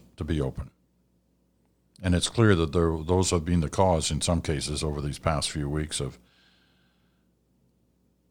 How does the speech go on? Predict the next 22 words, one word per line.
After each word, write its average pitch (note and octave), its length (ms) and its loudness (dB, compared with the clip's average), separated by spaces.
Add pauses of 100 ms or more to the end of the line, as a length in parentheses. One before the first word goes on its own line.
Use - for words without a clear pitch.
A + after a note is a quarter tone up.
(300)
some F#2+ 300 4
exposure E2 600 2
to D#2 400 -2 (2750)
new G2+ 220 6
cases F2+ 460 2
of C#2+ 120 -8
covid D2 320 -2
nineteen. C#2+ 520 -4 (1400)
But D#2+ 120 -4
I - 20 0
haven't A2 240 6
understood F#2 540 4 (1040)
what F#2+ 160 2
the G2+ 100 4
economic F2 460 2
benefit F2 400 0
is. A#1 240 -10
Why F2+ 180 4
are G2+ 60 4
they F#2 160 2
essential D#2+ 480 -2
services? F2 640 -4